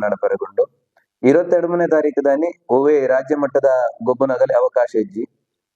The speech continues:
ಇರುವತ್ತ ಒರ್ಮನೇ ತಾರೀಕು ದಾನಿ ಒಂಜಿ ತಂಡಡ್ ಮೂಜಿ ಜನ ರಾಜ್ಯ ಮಟ್ಟದ ಆಟಗಾರನಾಗಲಿ ಅವಕಾಶ ಉಂಟು. ಉಂದೀತ್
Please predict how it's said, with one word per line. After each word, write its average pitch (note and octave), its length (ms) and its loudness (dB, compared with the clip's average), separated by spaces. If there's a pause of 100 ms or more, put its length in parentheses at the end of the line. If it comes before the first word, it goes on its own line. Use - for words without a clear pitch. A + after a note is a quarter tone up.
(180)
ಇರುವತ್ತ D#3 300 4 (280)
ಒರ್ಮನೇ E3 420 0
ತಾರೀಕು C#3 320 -2
ದಾನಿ C3+ 200 0 (160)
ಒಂಜಿ D#3 300 -4 (1120)
ತಂಡಡ್ C3+ 380 2 (260)
ಮೂಜಿ F3 260 0 (100)
ಜನ C3 140 0 (260)
ರಾಜ್ಯ B2 280 0
ಮಟ್ಟದ C3 380 0 (420)
ಆಟಗಾರನಾಗಲಿ A#2 840 0
ಅವಕಾಶ B2 320 0 (160)
ಉಂಟು. G#2 200 -8 (1040)
ಉಂದೀತ್ D3+ 420 4